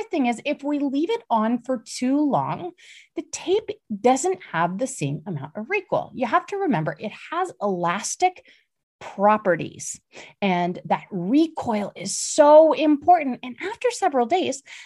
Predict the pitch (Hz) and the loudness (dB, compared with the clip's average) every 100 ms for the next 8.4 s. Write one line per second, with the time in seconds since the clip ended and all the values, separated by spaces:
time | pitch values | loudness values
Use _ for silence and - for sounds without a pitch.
0 | - 180 294 381 320 262 226 247 381 - | -4 4 4 4 2 0 -2 -4 -4 -6
1 | - - 339 349 262 220 220 202 190 277 | -8 -4 -2 0 0 2 2 2 4 6
2 | 339 381 - - 285 240 151 190 208 220 | 6 4 0 4 4 2 -2 2 4 4
3 | 220 - 180 165 196 202 214 - 185 170 | 0 -4 2 4 6 6 2 0 -4 -4
4 | 190 - - 226 269 381 392 320 302 - | -8 -6 -2 2 4 4 4 2 -2 0
5 | 208 190 - 196 185 175 156 127 117 - | 2 2 0 -2 2 0 2 0 -4 -10
6 | - - - 180 165 156 165 170 233 233 | -14 -4 2 4 2 -2 -8 -2 0 2
7 | 220 185 170 175 170 151 160 160 151 143 | 4 4 2 0 -2 0 0 0 0 -2
8 | - - - | -6 -12 -18